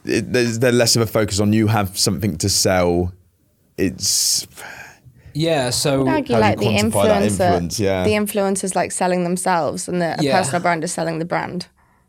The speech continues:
Speaker 3: like, the business.
Speaker 2: Yeah.
Speaker 1: Mm.
Speaker 3: Correct me
Speaker 2: Yes.
Speaker 3: if I'm wrong.
Speaker 2: That's spot on. So the influencer's trying to sell, they are the business, uh, whereas,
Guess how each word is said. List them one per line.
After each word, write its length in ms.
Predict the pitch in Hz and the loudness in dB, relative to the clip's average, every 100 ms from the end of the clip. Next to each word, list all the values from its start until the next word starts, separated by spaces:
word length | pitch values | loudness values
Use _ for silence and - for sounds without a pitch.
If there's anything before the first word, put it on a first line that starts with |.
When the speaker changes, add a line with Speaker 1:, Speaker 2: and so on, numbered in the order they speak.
| _ | _
Speaker 3:
like, 100 | - | -10
the 60 | 175 | -6
business. 520 | 175 175 180 - - _ | -6 -8 -14 -16 -20 _
Speaker 2:
Yeah. 300 | 123 117 104 | -4 0 2
Speaker 1:
Mm. 220 | 98 90 90 117 | 2 0 -6 -2
Speaker 3:
Correct 200 | 123 - | 0 2
me 40 | |
Speaker 2:
Yes. 120 | 175 175 | 0 0
Speaker 3:
if 60 | |
I'm 100 | 165 | -2
wrong. 200 | 156 175 - _ - | -4 -8 -10 _ -10
Speaker 2:
That's 180 | 73 - | -6 -4
spot 300 | - 135 123 | -2 0 2
on. 260 | 135 117 - | 2 -2 -6
So 180 | - 117 | -4 0
the 140 | 120 | 0
influencer's 460 | 123 123 113 110 98 | 0 0 0 0 -2
trying 320 | - 113 104 | -2 0 0
to 220 | 104 104 104 - _ _ | 0 -2 -2 -14 _ _
sell, 380 | - - 107 101 | -4 -2 0 -2
they 280 | - 107 113 | -2 0 2
are 180 | 120 123 | 2 0
the 80 | 104 | 0
business, 680 | 104 101 110 110 - - - _ _ _ _ _ _ _ | -2 -2 -4 -4 -6 -8 -12 _ _ _ _ _ _ _
uh, 80 | 110 | -2
whereas, 680 | 107 104 104 104 104 - | 2 2 2 2 2 0